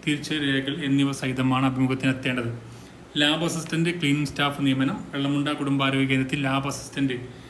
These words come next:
ക്ലീനിംഗ് സ്റ്റാഫ് തസ്തികയിൽ താൽക്കാലിക നിയമനം നടത്തുന്നു. അതുപോലെ വി എച്ച് എസ് സി, എം എൽ ടി, എം എൽ ടി പാരാമെഡിക്കൽ, ഏഹ്, കൗൺസിൽ രജിസ്ട്രേഷൻ, ലാബ് അസിസ്റ്റന്റ്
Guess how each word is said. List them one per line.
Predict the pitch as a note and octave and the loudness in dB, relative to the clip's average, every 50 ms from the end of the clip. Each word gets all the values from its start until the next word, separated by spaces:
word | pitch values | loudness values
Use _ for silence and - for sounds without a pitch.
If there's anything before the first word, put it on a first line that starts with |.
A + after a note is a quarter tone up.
| - - - - | -20 -20 -8 -2
ക്ലീനിംഗ് | - D#3 D#3+ E3+ E3+ E3 | 0 4 4 4 4 2
സ്റ്റാഫ് | - - - C#3 C#3 D3 C#3+ - - - E3 F#3 F#3+ - - | 0 0 2 2 2 2 2 0 2 2 2 2 2 -2 -4
തസ്തികയിൽ | C#3 - - - C3+ C3+ C3+ C3+ C3+ | -6 -4 -4 -2 0 0 0 0 0
താൽക്കാലിക | C#3 C3 C3 B2+ B2+ - C#3 C3 C3 C3 C3+ | -2 -2 -2 -4 -4 -4 -6 -4 -2 -2 0
നിയമനം | C3+ C3+ C3+ B2+ B2+ C3 C3 C3 | 0 0 0 0 0 -2 0 0
നടത്തുന്നു. | C3 B2+ - A#2 C3+ E3 G#3+ - - - - - - - - - - - | -2 -2 -4 -2 -2 -2 -2 -4 -8 -14 -16 -18 -18 -18 -20 -20 -8 -4
അതുപോലെ | D3+ D3 D3 D3 D3 D3 | -2 0 0 2 2 0
വി | D3 C#3+ D3 | 2 2 2
എച്ച് | D3 C#3 C3+ C#3+ | 2 2 2 -2
എസ് | C3+ - - | -6 -6 -4
സി, | D3+ D3+ D#3 E3+ D#3 - - C#3 | -2 -2 -2 -2 -4 -6 -6 0
എം | C3+ C#3 C#3 C3+ | 2 2 4 4
എൽ | C3+ C3 C3 - | 2 0 0 2
ടി, | C#3 C3+ C#3 C3+ - - - - - | 4 4 4 4 0 -8 -14 -6 0
എം | C3+ C3+ C#3 | 2 2 4
എൽ | C3+ C3 C3+ | 2 2 2
ടി | C#3 | -2
പാരാമെഡിക്കൽ, | C3+ C3+ C#3 C3 C3 B2+ C3 C3 C3+ C3 C3+ C3 - C#3 B2+ A#2+ - - - - | -2 0 -2 -2 -2 -2 -4 -4 -4 -6 -6 -6 -8 -10 -10 -10 -12 -14 -10 -6
ഏഹ്, | C#3+ C3+ C3 B2+ B2 - | -4 -4 -4 -4 -4 -6
കൗൺസിൽ | C3+ C3 B2+ A#2+ - C3+ C3 C3 | -6 -4 -4 -6 -4 -4 -4 -2
രജിസ്ട്രേഷൻ, | B2+ B2 A#2+ - - C3 A#2+ B2 C3+ C3 - - - - - - - - - - - | -2 -4 -4 -6 -6 -6 -6 -6 -8 -8 -8 -12 -16 -16 -18 -18 -18 -18 -10 -2 0
ലാബ് | C#3+ D3 C#3+ | 0 2 2
അസിസ്റ്റന്റ് | D3+ C#3+ - - - - D3+ D3+ D#3 G3+ A3 | 0 -2 -4 -6 -4 -2 -2 0 0 0 -2